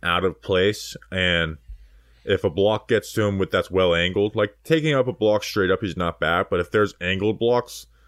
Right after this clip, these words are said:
um, he'll get blown up by them. Like, he will, he will get just washed out of the play. Um,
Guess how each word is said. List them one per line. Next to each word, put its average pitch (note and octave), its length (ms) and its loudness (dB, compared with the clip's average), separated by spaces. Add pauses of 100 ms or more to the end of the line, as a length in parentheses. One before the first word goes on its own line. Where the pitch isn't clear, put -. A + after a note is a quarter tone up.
(420)
um, D#2+ 420 -2 (360)
he'll A2 180 2
get F#2 200 0
blown E2+ 320 -2
up C2+ 200 -6
by - 180 -8
them. - 140 -20 (120)
Like, D2+ 120 -4
he F#2 160 -2
will, F2+ 180 2
he F#2 220 -4
will F2+ 140 0
get E2 260 -2
just F2+ 280 -2 (120)
washed E2+ 560 0
out D#2 200 0
of D#2 120 -6
the - 80 -8
play. E2 380 0 (680)
Um, D2 380 -4